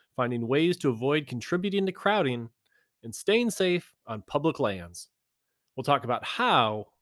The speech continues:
just a little bit later in the show. Finally, the Oregon Parks and Recreation Department is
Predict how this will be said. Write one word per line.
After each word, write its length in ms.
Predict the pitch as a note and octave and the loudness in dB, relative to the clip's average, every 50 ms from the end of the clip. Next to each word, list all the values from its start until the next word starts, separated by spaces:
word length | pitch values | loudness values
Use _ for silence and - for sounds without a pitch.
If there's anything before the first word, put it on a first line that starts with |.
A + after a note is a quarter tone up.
| _ - | _ -18
just 160 | - - - | -18 -14 -12
a 60 | A#2+ | -8
little 240 | A2+ A#2 D3 D#3+ F3 | 0 2 4 4 4
bit 160 | F3 F#3 D#3 | 4 4 2
later 260 | A#2+ B2+ C3 C#3 D3 | 4 2 2 4 2
in 80 | D#3 D3+ | 0 0
the 80 | D#3 C#3+ | -2 -4
show. 400 | - - A2 F2 F2+ F2 F2 - _ _ _ _ _ _ _ _ _ _ _ _ _ _ _ _ _ _ _ _ _ _ _ _ | -4 -4 -6 -6 -8 -12 -16 -20 _ _ _ _ _ _ _ _ _ _ _ _ _ _ _ _ _ _ _ _ _ _ _ _
Finally, 600 | - - C3+ C#3 E3 F#3 G3+ A3 A3+ A3+ G#3+ _ _ _ _ _ _ _ - | -2 2 2 4 4 4 2 2 0 -2 -6 _ _ _ _ _ _ _ -12
the 80 | - | -10
Oregon 400 | B2 - D#3 E3 F#3+ G3 G3+ G3 | -2 4 6 6 8 8 6 2
Parks 280 | F3+ - G3 G3+ F#3+ - | 2 2 2 2 2 0
and 100 | E3+ D#3 | 0 0
Recreation 440 | E3+ F3+ F3 - F3 F3+ F3 - F#3+ | 0 0 0 0 0 0 0 0 -2
Department 520 | F#3 - - F#3 F#3+ F#3+ G3 G3 G3 G3 _ _ _ _ - | -2 0 2 0 2 2 0 -2 -2 -4 _ _ _ _ -12
is 160 | C3 A#2 - | -12 -12 -10